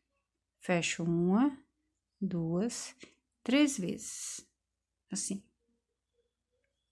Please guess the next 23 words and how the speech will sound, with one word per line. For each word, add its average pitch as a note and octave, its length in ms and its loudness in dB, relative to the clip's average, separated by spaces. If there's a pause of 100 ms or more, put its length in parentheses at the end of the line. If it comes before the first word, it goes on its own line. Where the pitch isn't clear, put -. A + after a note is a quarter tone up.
(2250)
Posso G3+ 320 6
fazer F3 300 2
mais E3+ 240 2
uma E3 180 2
correntinha, F3+ 720 2
prender A3 840 8 (100)
ponto A3+ 380 4
baixo G3 380 4
em G3 60 2
cima G3 320 2
de F3+ 80 -2
ponto E3 400 -2
baixo. E3 640 -4 (1160)
Uma B3 300 10
correntinha F#3 680 4
novamente F3 800 4
e C4+ 200 2
vou A3 180 4
fazer A#3 280 6
o A#3+ 80 6
ponto A#3 360 0
duplo G#3+ 480 0
novamente. G#3+ 1000 2